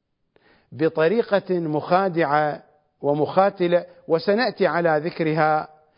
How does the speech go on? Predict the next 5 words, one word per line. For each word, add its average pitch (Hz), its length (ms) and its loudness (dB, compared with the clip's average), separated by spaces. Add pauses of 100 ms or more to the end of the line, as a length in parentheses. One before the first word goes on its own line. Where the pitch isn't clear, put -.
(120)
حينما 147 460 0
نصل 170 680 -2 (420)
إلى 151 280 2
فساد 165 540 -2
السيستاني 156 1000 -6